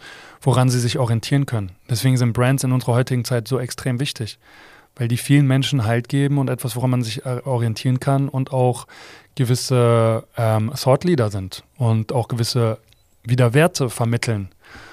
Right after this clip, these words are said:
Und wenn wir in einer Welt leben,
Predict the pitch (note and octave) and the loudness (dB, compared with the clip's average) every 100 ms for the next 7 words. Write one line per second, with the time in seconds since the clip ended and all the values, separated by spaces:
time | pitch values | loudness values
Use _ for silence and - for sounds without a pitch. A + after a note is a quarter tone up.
0 | - - - - _ - B2+ B2 B2 B2 | -20 -20 -20 -20 _ -2 2 4 4 2
1 | A#2+ - - - _ _ _ _ _ - | -2 -4 -6 -8 _ _ _ _ _ -2
2 | C3 C3+ C3+ C3+ C3+ C3 A#2+ C3 E3+ B2+ | 2 4 4 2 2 2 2 2 2 0
3 | A#2+ A#2+ C3 C#3+ | 0 0 -2 -4